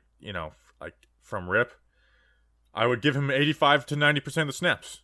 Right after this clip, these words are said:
You know, not as much as he was getting last year, but still a lot. I would give Oj-, Azeez, like, around sixty percent. And then I would have Quincy and Oshane battling for, like, that twenty to thirty percent per game,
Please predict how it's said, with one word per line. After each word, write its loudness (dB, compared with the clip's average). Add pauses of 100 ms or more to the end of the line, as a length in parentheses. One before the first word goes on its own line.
(120)
You -8
know, 0
not 4
as 0
much 0
as -8
he -4
was -6
getting 0
last -4
year, -6
but -6
still 0
a 2
lot. 4 (880)
I 0
would -4
give 0 (100)
Oj-, -4
Azeez, -2
like, 0
around 0
sixty -8
percent. -4 (840)
And -4
then 2
I 4
would 0
have 2 (340)
Quincy -2
and -4
Oshane -4
battling 0 (280)
for, -2
like, 0
that 0
twenty -4
to -2
thirty -4
percent -10
per -6
game, -10